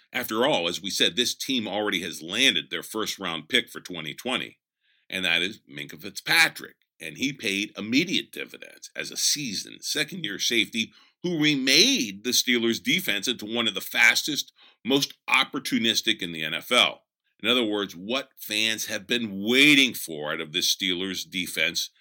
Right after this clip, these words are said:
since the newly minted Hall of Famer Troy Polamalu in his prime. Chris Adamski described the Pittsburgh first-round pick this way, writing in the Trib Live.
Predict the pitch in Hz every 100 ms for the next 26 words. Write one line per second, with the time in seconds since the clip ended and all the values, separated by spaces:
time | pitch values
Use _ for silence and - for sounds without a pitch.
0 | _ _ _ - 120 107 98 - 95 110
1 | 120 113 104 104 104 - 104 101 82 143
2 | 131 110 107 - 92 85 90 90 90 -
3 | - 87 80 76 73 73 76 76 76 73
4 | 67 - 104 90 78 55 - _ _ _
5 | _ 127 139 131 107 104 95 82 - -
6 | 52 _ _ - 85 - 110 95 92 85
7 | _ _ - - 147 - 123 117 98 -
8 | 127 123 - 110 101 92 - 107 - 92
9 | 120 - 85 78 78 87 92 92 87 82
10 | - - 123 95 90 92 90 64 50 -
11 | -